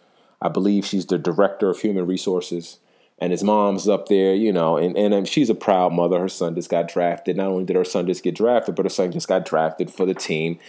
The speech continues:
that she works for, right? Homie is from Philly. He went to school right outside of Philly, and he got drafted to Philly. And then they traded his ass.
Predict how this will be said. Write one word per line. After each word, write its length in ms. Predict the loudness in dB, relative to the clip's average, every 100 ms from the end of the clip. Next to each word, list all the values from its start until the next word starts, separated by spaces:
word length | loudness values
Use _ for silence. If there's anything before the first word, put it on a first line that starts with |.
| -14 -4
that 120 | -2
she 140 | 0
works 320 | 2 2 0 -2
for, 380 | -4 -4 -4 -10 _ _ -6
right? 320 | -2 0 -2 -8 _ -10
Homie 320 | -2 0 2 0
is 120 | 0
from 260 | 2 2
Philly. 520 | 2 2 4 4 0 -4 -18 _
He 140 | 0
went 160 | 2 0
to 80 |
school 580 | -6 -4 2 4 4 2
right 160 | 2 2
outside 460 | 2 2 2 4
of 60 | 2
Philly, 500 | 2 2 2 2 -2 -8 -20 _ -4
and 100 | 0
he 100 | 2
got 220 | 2 0
drafted 580 | 0 0 0 0 -2 -2
to 100 | -6
Philly. 460 | -2 2 2 0 -6 _ _ _ _ _ _ _ _ _ _ _ _ _ _ _ _ _ 0
And 140 | 2
then 100 | 4
they 100 | 2
traded 380 | 2 2 2 0
his 120 | -2
ass. 480 | -2 -4 -8 -16 -20